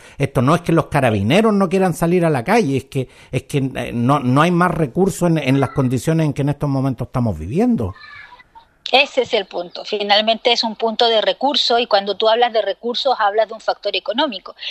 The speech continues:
Speaker 2: Y en este momento se está discutiendo el presupuesto del Estado, se comenzó la discusión ahora en el Senado y la Cámara de Diputados sobre el presupuesto que tendremos el próximo año.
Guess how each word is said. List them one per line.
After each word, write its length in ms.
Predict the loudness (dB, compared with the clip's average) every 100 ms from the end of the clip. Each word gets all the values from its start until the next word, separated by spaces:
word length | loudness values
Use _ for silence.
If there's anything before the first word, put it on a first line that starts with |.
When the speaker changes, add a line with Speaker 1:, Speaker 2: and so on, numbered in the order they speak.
| -10
Speaker 2:
Y 100 | -4
en 60 | -4
este 160 | -2 -2
momento 380 | 0 -2 -4
se 120 | -4 -6
está 380 | 0 2 4
discutiendo 720 | 2 -4 -6 -8 _ -2 0 -2
el 80 |
presupuesto 680 | -4 -6 -6 -2 -2 0 0
del 140 | 0 -2
Estado, 440 | -2 4 4 4
se 140 | -2
comenzó 400 | -8 -8 -6 -2
la 80 | 0
discusión 420 | 0 -2 -8 -4
ahora 200 | 0 2
en 60 | 0
el 80 | -6
Senado 380 | -10 -2 0 2
y 20 |
la 100 | 2
Cámara 240 | 0 0
de 100 | -6
Diputados 400 | -8 2 2 4
sobre 160 | 0 -6
el 40 |
presupuesto 460 | -6 -8 -4 -4 -4
que 60 | -6
tendremos 400 | -8 -6 -4 -4
el 60 |
próximo 400 | -6 -10 -4 0
año. 240 | 2 0